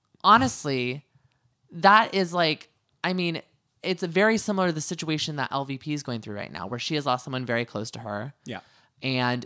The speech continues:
Speaker 1: she's also being ganged up on by the other woman because of something she may or may not have involvement in, that she has involvement in.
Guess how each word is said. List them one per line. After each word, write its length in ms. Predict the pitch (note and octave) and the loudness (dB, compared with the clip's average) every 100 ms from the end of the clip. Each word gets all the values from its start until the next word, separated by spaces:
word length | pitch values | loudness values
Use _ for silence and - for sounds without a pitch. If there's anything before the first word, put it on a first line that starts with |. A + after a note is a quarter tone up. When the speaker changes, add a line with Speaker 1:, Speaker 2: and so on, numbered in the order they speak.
| - | -10
Speaker 1:
she's 260 | - E3 C#3+ | -6 -4 -2
also 260 | - F3+ E3 | -2 -2 -4
being 200 | C3+ B2 | -6 -6
ganged 280 | B2 A#2+ | -6 -4
up 200 | G#2+ G#2+ - | -6 -8 -8
on 300 | A2+ G2+ G#2 | -6 -6 -6
by 140 | A#2 | -4
the 80 | A#2 | -2
other 120 | A2+ | -2
woman 280 | A2+ A2+ A2+ | -4 -6 -6
because 420 | A#2+ - A#2+ A2+ - | -8 -6 -6 -6 -6
of 240 | B2 A2 | -10 -8
something 360 | - B2 B2 A#2+ | -10 -6 -6 -6
she 160 | - | -2
may 100 | B2 | 0
or 80 | A2+ | 0
may 80 | A2 | -2
not 200 | F#2+ - | -6 -6
have 180 | F#2+ A2+ | -6 -2
involvement 440 | B2 E3 C3+ E2+ | 6 6 6 -6
in, 220 | A#1 - - _ _ _ - | -10 -12 -20 _ _ _ -4
that 200 | A2 _ | -4 _
she 200 | - - | -14 -12
has 140 | G2 F2 | -12 -14
involvement 420 | G2+ - - - | -12 -12 -12 -14
in. 260 | - - | -14 -14